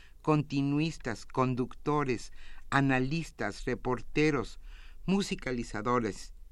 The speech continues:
y, por supuesto, un público atento y amable. Para los que realizamos este programa desde hace ya diecisiete años,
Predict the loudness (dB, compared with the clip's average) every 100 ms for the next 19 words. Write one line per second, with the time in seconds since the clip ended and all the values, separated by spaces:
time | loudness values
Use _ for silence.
0 | -6 0 0 2 -2 -2 -6 0 2 2
1 | 0 -2 -2 -8 -20 -20 -18 -6 4 6
2 | 6 2 0 2 0 0 4 4 4 -10
3 | -20 -16 -2 -2 0 4 4 4 2 0
4 | -2 -10 -20 -20 -4 6 8 8 8 6
5 | 4 0 -4 -10 -20 -20 -18 -18 -18 -18
6 | -16 -14 -12 6 8 10 8 6 4 2
7 | 2 0 -2 2 4 4 4 0 -2 -2
8 | 0 2 4 4 4 4 4 2 4 4
9 | 2 0 0 0 0 -2 -2 2 2 0
10 | -12 -4 0 0 2 2 2 0 -2 -6